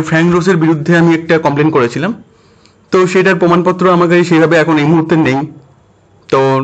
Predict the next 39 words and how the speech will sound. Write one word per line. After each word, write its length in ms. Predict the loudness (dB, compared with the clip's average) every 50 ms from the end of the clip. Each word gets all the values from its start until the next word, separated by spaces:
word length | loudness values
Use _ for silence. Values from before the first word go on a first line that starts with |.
| -6 -6 -4
থাকলে 220 | -4 -2 0 0 0 0
পরে 100 | 0 0 2
আমি 80 | 2 2 0
অবশ্যই 320 | 0 -2 -2 -2 -4 -4 -2 0
পোস্ট 180 | -2 -2 -2 -4 -4
করতাম। 240 | -4 -4 -2 -2 -4 -2
তো 40 | 0 0
আমি 100 | 0 0 0 0
খুঁজে 180 | 0 0 2 2 2
দেখবো, 140 | 0 0 -2 -2 -2
যদি 100 | -4 -2 -2
প্রমাণপত্র 400 | -2 -2 -2 -2 -4 -2 -2 0 0
যদি 100 | 0 0 -2 -4
থাকে, 200 | -4 -2 -2 -4 -4 -6 -12 -20 _ _ _ _ _ _ _ _ _
তাহলে 140 | -4 -2 -2 -2
আমি 80 | 0 0 0
দেখানোর 240 | 0 0 0 -2 -2
চেষ্টা 180 | -2 -2 -2 0 0
করবো 180 | 0 0 0 -2 -2 -4
যে 40 | -6 -6
কী 60 | -6 -4 -2
করে 160 | 0 0 0 0 -2
কী 80 | -4 -8 -8 -6 -4 -4
করতে 240 | -4 -2 -2 -2 0 0
হয়, 120 | 0 0 0 -2
না 40 | -2 -2
করতে 180 | -2 -4 -4 -6 -4
হয়, 100 | -4 -2 0
আরও 120 | 0 0 -2 -4 -10 -18 _ _ -6
ডিটেলসভাবে। 480 | -2 0 0 -2 0 -2 -2 -2 -4 -6 -8 -12 -18 -20 _ _ -20 -20 _ -20 -20 _ _ _ _
তো 60 | -2 0 0
আশা 140 | 0 0 0 0
করছি 180 | 0 0 0 0 0 0
ভিডিওটা 280 | 2 2 0 0 0 0 0
আপনার 180 | 2 2 0 0 -2 -2
খুবই 160 | -2 -2 0 0 0
ভালো 140 | 0 0 0 0 0
লেগেছে, 280 | 0 -2 -2 -2 -6 -6 -6 -10 -16 _ _ _ _ -20 _ _ _ _ _ _ _ _ _ _
আর 220 | 0 2 2 2